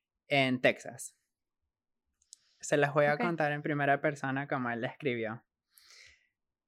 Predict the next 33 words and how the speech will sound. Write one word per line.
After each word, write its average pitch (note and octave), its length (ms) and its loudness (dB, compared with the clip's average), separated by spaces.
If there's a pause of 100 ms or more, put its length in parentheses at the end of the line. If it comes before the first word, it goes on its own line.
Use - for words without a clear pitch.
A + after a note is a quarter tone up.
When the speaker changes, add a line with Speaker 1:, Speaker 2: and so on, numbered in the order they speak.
(280)
Speaker 1:
Aquí A#2 260 -6
vamos. G#2+ 720 -8 (720)
Por D#3+ 140 4
lo D#3+ 120 2
que E3 140 6
puedo D#3+ 300 10
recordar, F3 680 4 (560)
esto D3+ 360 6
sucedió E3 520 8
en C#3+ 120 4
mil C3+ 180 2
novecientos C3+ 500 -2
noventa C3 360 -2
y C#3 60 -2
seis. C#3 540 -4 (520)
Siento D3+ 440 2
que F#3 120 4
supe-, D3 460 2
sucedió C#3 600 6
en C3 120 0
primavera C3+ 800 2 (100)
o B2+ 140 2
verano, A2 560 -2 (300)
ya C#3 260 6
que D#3+ 120 8
recuerdo C#3+ 460 6
haber C#3 260 6
llevado C3+ 480 2
un C3 80 -8
par B2 200 -2
de B2+ 80 -4
pantalones A#2+ 580 -4
cortos, C3+ 640 2